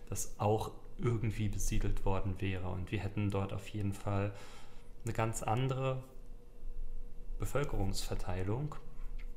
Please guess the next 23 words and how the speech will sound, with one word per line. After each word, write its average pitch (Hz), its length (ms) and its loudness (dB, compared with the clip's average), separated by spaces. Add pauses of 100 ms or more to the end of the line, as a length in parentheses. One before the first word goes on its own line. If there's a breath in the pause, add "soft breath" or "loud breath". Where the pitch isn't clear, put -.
(360)
Außerdem 120 720 4 (240)
hätte 117 320 0
halt 113 480 2
die 107 240 0 (720 soft breath)
Unabhängigkeitsbewegung 110 1500 2 (120)
der 101 340 0 (340 soft breath)
Vereinigten 101 480 -2
Staaten 98 320 -2
von 101 160 -2
Amerika, 107 520 0
die 104 200 -2
wir 101 100 0
ja 101 380 0
mit 101 140 0
George 101 260 0
Washington 101 500 4
schon 101 220 4
in 104 100 2
unserem 101 220 0
ersten 131 300 0
Podcast 98 460 -2
besprochen 98 400 -2
hatten, 110 280 -2